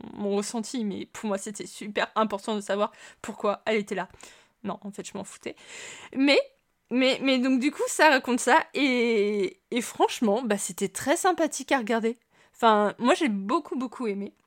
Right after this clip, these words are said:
Euh, surtout, euh, bon, je pense comme tout le monde, l'épisode sur Flash,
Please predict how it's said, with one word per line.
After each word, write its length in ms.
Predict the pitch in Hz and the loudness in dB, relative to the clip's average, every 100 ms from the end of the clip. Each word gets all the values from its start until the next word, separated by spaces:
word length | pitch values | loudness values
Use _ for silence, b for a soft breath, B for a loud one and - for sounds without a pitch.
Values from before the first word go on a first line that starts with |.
| _ _ _ _ _ - - - | _ _ _ _ _ -20 -8 2
Euh, 580 | 202 185 185 190 104 - | 4 4 2 0 -2 -4
surtout, 560 | 208 - - - 262 233 | -8 -12 -12 -6 -4 -4
euh, 160 | - - _ 214 | -6 -10 _ -6
bon, 200 | 202 190 | -6 -6
je 100 | - - | -12 -10
pense 200 | 190 - | -10 -8
comme 220 | 185 185 | -10 -8
tout 120 | 220 | -6
le 40 | 233 | -6
monde, 160 | 254 | -4
l'épisode 420 | 208 185 - 180 - | -6 -8 -12 -12 -10
sur 200 | 185 - | -16 -14
Flash, 540 | - 269 - - | -12 -10 -12 -18